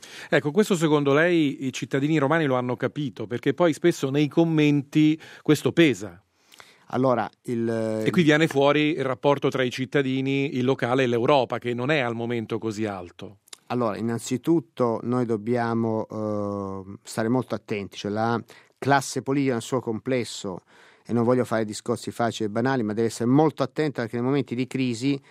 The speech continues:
Speaker 2: bisogna dare l'esempio, bisogna stare molto attenti ai comportamenti, non bisogna fare errori comportamentali perché innanzitutto il primo dato di fondo è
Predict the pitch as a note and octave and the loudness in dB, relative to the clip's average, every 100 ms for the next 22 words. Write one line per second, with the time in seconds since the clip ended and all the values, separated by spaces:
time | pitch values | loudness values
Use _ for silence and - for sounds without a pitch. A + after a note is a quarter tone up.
0 | _ - G#2 B2 A#2 A#2 A2+ B2+ D3+ D3+ | _ -10 -2 0 2 0 2 2 2 2
1 | C#3 B2 G#2+ A2 - A#2 A#2 G#2+ A2 A#2 | 0 -4 -4 -6 -4 -4 -2 -4 -4 -4
2 | A2+ G#2+ G#2+ A#2 - C3 C#3 C#3 A#2+ A#2 | -4 -6 -4 -6 -4 -2 0 -2 -4 -6
3 | A2 G#2+ A2+ G2+ A2+ A2+ A2 A#2 A2 A2+ | -4 -2 -2 -2 -2 -2 -2 -2 -2 -4
4 | A#2 - B2 A#2+ C3 A#2+ A2 - A#2 A2 | -6 -4 -4 -2 -2 -2 -6 -4 -4 -2
5 | - C3+ C#3+ C3 G#2+ C3+ B2+ B2+ A#2+ B2+ | -2 -4 0 -2 -2 0 0 0 0 -2
6 | - C3+ B2+ A#2+ B2+ | -2 -2 -2 -4 -4